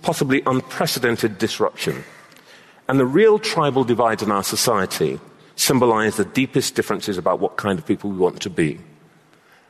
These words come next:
I'm a Remainer. Pro-globalization, massively pro-immigration, pro-technology, socially liberal, London-centric. You'd expect that. But I don't disrespect my many relatives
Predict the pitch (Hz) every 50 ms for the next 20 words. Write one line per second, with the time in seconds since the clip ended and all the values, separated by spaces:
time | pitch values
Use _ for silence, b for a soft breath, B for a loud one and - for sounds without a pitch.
0 | b b b - 165 202 220 196 180 151 131 117 104 90 80 69 - - - -
1 | - - - - - _ _ _ _ _ _ _ _ _ _ _ _ - _ -
2 | - - 180 160 165 170 165 165 165 - - - 135 123 110 107 101 101 92 -
3 | 95 82 - - 90 101 127 143 135 - 143 127 127 120 - - - - - -
4 | 151 147 139 139 143 - 123 117 104 104 104 90 - - 69 - - - - -
5 | 160 143 135 - - 143 - - 113 104 98 92 82 85 82 - - - 156 147
6 | 135 - 139 131 117 117 117 95 - 76 52 62 - B B B B B B B
7 | 127 135 139 123 127 120 113 - - 123 95 85 - - - - - - - -
8 | - - - 113 110 - - - - - 110 - - - 80 64 - - - -
9 | - - _ _ _ _ _ _ _ _ _ _ _ _ _ _ _ _ - -
10 | _ _ _ _ _ _ - - - - - 135 143 151 202 220 - 190 170 -
11 | - - - 151 - - - 135 135 135 135 135 131 127 127 113 139 139 135 123
12 | - - 82 82 101 107 - - - -